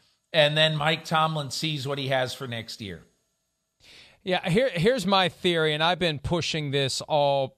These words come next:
Speaker 2: year long. The moment that they acknowledge it's time for Ben to take a seat, they're never gonna bench him. And it's funny, I saw some breathless reporting yesterday. The Steelers won't bench,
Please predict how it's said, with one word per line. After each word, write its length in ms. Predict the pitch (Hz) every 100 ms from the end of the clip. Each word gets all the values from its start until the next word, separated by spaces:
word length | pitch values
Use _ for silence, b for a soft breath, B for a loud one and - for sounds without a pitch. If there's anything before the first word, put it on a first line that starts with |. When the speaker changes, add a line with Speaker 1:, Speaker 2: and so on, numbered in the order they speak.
| -
Speaker 2:
year 260 | 135 135
long. 460 | 127 127 120 117 117
The 100 | 139
moment 600 | 143 156 190 233 233 208
that 760 | 175 139 143 139 135 131 - - B B B B B B
they 320 | 131 160 165
acknowledge 1040 | 151 127 143 147 143 131 117 104 - - -
it's 240 | 160 -
time 440 | - 160 147 143 127
for 160 | 143
Ben 640 | 117 147 139 135 127 123 - _ _ _
to 100 | 147
take 300 | - 151 139
a 40 |
seat, 280 | 135 170 151
they're 140 | 180 185
never 320 | 185 190 175
gonna 240 | 151 143
bench 340 | 110 143 127 170
him. 80 |
And 80 | 190
it's 120 | 170
funny, 200 | - 180
I 60 | 165
saw 180 | - 190
some 200 | - 147
breathless 420 | 156 165 165 147
reporting 380 | 143 160 143 131
yesterday. 340 | 139 - 123
The 80 | 101
Steelers 380 | - 175 156 117
won't 200 | 139 -
bench, 180 | 127